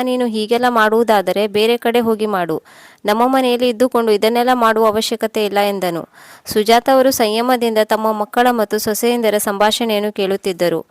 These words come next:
ಒಬ್ಬರಿಗೊಬ್ಬರು ಎಂದಿಗೂ ಹೊಂದಾಣಿಕೆಯಾಗದ ಮತ್ತು ಒಬ್ಬರ ಮುಖ ಒಬ್ಬರು ನೋಡಲು ಸಹ ಸಿದ್ಧರಿಲ್ಲದ ಸೊಸೆಯರನ್ನು ನೋಡಿ ಅವರಿಗೆ ಆಶ್ಚರ್ಯವಾಯಿತು. ಇಂದು ಅತ್ತೆ ವಿರುದ್ಧ ಒಗ್ಗಟ್ಟಾಗಿ ನಿಂತಿದ್ದಾರೆ, ಆದರೆ ತನ್ನ ಮಕ್ಕಳ ಮಾತನ್ನು ಕೇಳಿ ನಂತರ ಸುಜಾತ ಅವರು ಅಂತಿಮವಾಗಿ ತಮ್ಮ ತಾಳ್ಮೆಯನ್ನು ಕಳೆದುಕೊಂಡರು.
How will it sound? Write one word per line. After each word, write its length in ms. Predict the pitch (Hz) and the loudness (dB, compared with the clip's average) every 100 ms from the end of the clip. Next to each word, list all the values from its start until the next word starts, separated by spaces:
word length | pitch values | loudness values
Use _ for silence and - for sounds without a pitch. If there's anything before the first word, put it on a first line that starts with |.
| - - | -8 2
ಒಬ್ಬರಿಗೊಬ್ಬರು 800 | 214 185 233 262 247 233 233 247 | 2 6 6 6 6 6 6 6
ಎಂದಿಗೂ 480 | 220 208 220 240 | 4 2 2 2
ಹೊಂದಾಣಿಕೆಯಾಗದ 920 | 240 202 208 214 233 254 247 208 190 190 208 | 2 2 4 4 2 2 4 4 2 2 2
ಮತ್ತು 380 | 226 - 226 | 2 2 4
ಒಬ್ಬರ 240 | 208 220 233 | 4 4 4
ಮುಖ 240 | 247 240 254 | 4 0 0
ಒಬ್ಬರು 320 | 233 240 262 | 2 4 4
ನೋಡಲು 420 | 226 208 220 240 | 2 2 4 2
ಸಹ 240 | 240 240 | 2 0
ಸಿದ್ಧರಿಲ್ಲದ 680 | 233 233 185 220 233 226 185 185 | 0 -4 0 0 2 0 0 0
ಸೊಸೆಯರನ್ನು 600 | 190 208 233 233 240 247 | -2 -2 2 2 2 0
ನೋಡಿ 260 | 226 196 196 | 0 0 -2
ಅವರಿಗೆ 340 | 196 202 208 | -2 -2 0
ಆಶ್ಚರ್ಯವಾಯಿತು. 960 | 196 190 226 233 233 196 180 - 165 - - - - _ | 0 0 0 0 2 2 0 -2 -6 -8 -16 -20 -20 _
ಇಂದು 300 | - 226 254 | -6 -2 2
ಅತ್ತೆ 360 | 233 202 - 269 | 2 2 2 2
ವಿರುದ್ಧ 280 | 254 247 240 | 4 2 4
ಒಗ್ಗಟ್ಟಾಗಿ 640 | 220 196 220 220 233 226 | 4 2 0 2 2 2
ನಿಂತಿದ್ದಾರೆ, 680 | 233 208 208 180 175 170 165 - | 0 -2 -4 0 0 0 -2 0
ಆದರೆ 380 | 196 220 247 262 | 2 2 2 2
ತನ್ನ 240 | 208 214 | 2 2
ಮಕ್ಕಳ 300 | 233 247 - 254 | 0 0 2 2
ಮಾತನ್ನು 460 | 233 220 240 240 | 4 2 0 -2
ಕೇಳಿ 300 | 233 226 208 | 0 -2 0
ನಂತರ 360 | 214 208 214 240 | 0 -2 0 0
ಸುಜಾತ 440 | 247 208 214 220 233 | 0 0 2 2 2
ಅವರು 140 | 220 | 4
ಅಂತಿಮವಾಗಿ 760 | 202 202 226 247 247 226 196 220 | 2 0 -2 -2 0 0 0 -4
ತಮ್ಮ 260 | 220 214 | -4 -2
ತಾಳ್ಮೆಯನ್ನು 560 | 208 208 202 226 214 208 | 0 2 2 2 -2 -2
ಕಳೆದುಕೊಂಡರು. 760 | 202 196 190 - 180 175 170 | 0 0 0 -2 0 0 -2